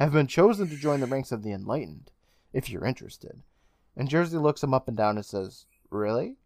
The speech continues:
And Vink walks over. He opens the door to the freezer, and Jersey's like, "There's nothing in that freezer." Vink assures her that the secret lies within,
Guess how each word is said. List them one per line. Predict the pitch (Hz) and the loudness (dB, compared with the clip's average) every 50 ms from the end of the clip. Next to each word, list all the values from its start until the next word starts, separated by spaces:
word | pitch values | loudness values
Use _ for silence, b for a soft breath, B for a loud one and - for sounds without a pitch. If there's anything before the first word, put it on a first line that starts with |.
| _ _ _ _ _ _ _ _ _ | _ _ _ _ _ _ _ _ _
And | 143 143 139 | -6 0 2
Vink | 160 175 175 - | 2 2 4 6
walks | 170 165 160 - - | 6 6 6 6 2
over. | 127 117 107 110 110 107 85 101 | 0 2 2 2 0 0 0 2
He | 139 151 | 4 4
opens | 160 156 - 165 151 - | 4 4 4 -2 -4 -4
the | 139 | 0
door | 127 127 117 113 | 2 4 4 4
to | 113 | 2
the | 104 101 | 0 -4
freezer, | 98 - 165 180 208 202 143 113 104 98 98 - - _ _ _ _ _ _ | -4 0 2 2 2 2 0 -2 -2 -2 -4 -6 -12 _ _ _ _ _ _
and | 127 123 | -8 0
Jersey's | - 143 147 135 - 135 | 2 2 2 2 0 -2
like, | 117 113 107 107 - - - _ _ - | 2 2 2 2 2 -4 -16 _ _ -4
"There's | 117 131 175 202 - | 0 2 2 2 4
nothing | 226 190 160 - 123 110 | 2 2 4 4 0 2
in | 104 98 | 2 0
that | 101 101 92 - | 0 -2 -4 -6
freezer." | - 110 110 107 107 101 107 110 117 123 139 - _ _ _ _ _ _ _ 143 | -6 -6 -6 -4 -4 -4 -4 -2 -2 -4 -4 -8 _ _ _ _ _ _ _ 0
Vink | 143 190 226 233 - | 2 2 2 4 2
assures | 233 - - - 160 160 160 156 151 - | 0 0 2 2 4 4 4 4 2 2
her | 170 160 156 | 4 4 4
that | 147 139 120 117 | 6 4 2 2
the | - 113 | -2 -8
secret | - - - 185 180 - 175 120 | -8 -2 -2 -2 0 0 -2 -2
lies | - 110 117 123 127 123 | 2 2 2 2 2 0
within, | 120 117 - - 104 98 90 - - | -4 -10 -6 -4 -4 -4 -4 -6 -12